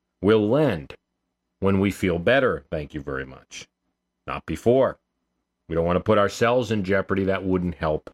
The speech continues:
your economy." But part of their shoring up is keeping high-paid New York City employees, and salaries there are not what Main Street likes to see.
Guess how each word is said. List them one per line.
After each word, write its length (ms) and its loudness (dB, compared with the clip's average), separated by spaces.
your 160 -6
economy." 560 -10
But 300 2
part 240 4
of 160 0
their 220 2
shoring 480 0
up 280 -2
is 180 -4
keeping 480 -2
high-paid 600 -2
New 80 -4
York 300 -2
City 300 -2
employees, 760 -2
and 300 -4
salaries 540 2
there 220 2
are 40 -2
not 240 -4
what 240 0
Main 320 0
Street 380 -4
likes 320 -6
to 100 -20
see. 400 -2